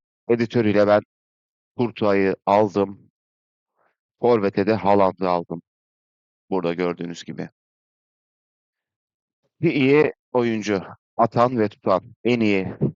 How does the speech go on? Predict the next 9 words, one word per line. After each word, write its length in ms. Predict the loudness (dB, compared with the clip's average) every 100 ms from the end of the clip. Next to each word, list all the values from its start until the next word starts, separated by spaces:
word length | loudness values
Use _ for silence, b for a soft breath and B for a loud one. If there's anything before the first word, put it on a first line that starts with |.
| _ _ -2
kaleci, 520 | 0 0 0 -2 -2 _
en 160 | -4 0
iyi 240 | 0 0
forvet. 540 | -2 -2 -2 -2 -6 -6
Yani 280 | -2 -2 -2 -6
en 120 | -2
iyiler 380 | 0 2 2 2
biraz 240 | 2 0 2
belki 460 | 0 0 -4 -4